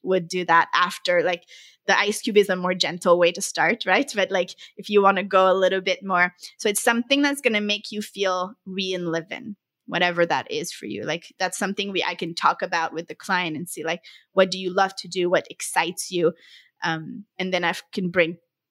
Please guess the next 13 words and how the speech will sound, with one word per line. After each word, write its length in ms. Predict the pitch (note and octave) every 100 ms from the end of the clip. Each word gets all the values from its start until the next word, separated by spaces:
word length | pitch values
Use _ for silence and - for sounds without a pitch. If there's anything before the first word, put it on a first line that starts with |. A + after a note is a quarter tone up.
| _
precise 440 | - F3 F3+ E3+ E3+
practices 540 | F3+ F3 - - E3+
like 200 | F3+ - -
ice 420 | C4 F#3 F3+ -
or 160 | D3+
things 280 | - F3+ F#3
like 200 | F3+ F3
that 200 | F3 -
to 80 | -
really 480 | E3+ F3+ F3 E3+ F3+ - _ _ _ -
wake 460 | F3+ A3+ A#3 A3+ A3+
you 120 | G3
up 240 | F#3+ F#3+